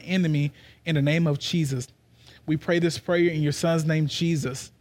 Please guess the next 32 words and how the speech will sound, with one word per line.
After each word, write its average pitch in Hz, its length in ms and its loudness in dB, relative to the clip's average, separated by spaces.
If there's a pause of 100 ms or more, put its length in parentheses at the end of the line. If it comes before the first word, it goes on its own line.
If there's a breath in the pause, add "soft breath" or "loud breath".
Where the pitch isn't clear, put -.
(600 soft breath)
In 143 120 -4
Jesus' 156 400 0
name 147 140 -2
we 139 100 -2
pray. 131 360 -6 (640)
Amen. 135 360 -4 (1900 soft breath)
And 170 120 0
for 180 100 -2
anybody 208 480 2
else 202 140 0
who's 190 160 -2
watching 185 480 2
who 170 380 0 (500)
don't 175 240 -2
proclaim 180 480 -2
to 175 100 -4
be 160 180 0
a 151 40 0
Christian, 165 420 -4
or 151 80 -2
if 151 180 -2 (100)
maybe 185 260 2
you're 196 220 2
unsure 180 460 0
that 185 200 0
you're 170 120 0
a 156 40 -6
Christian, 180 400 -2
if 156 160 -4
you 202 240 0
are 196 220 2
unsure 196 600 2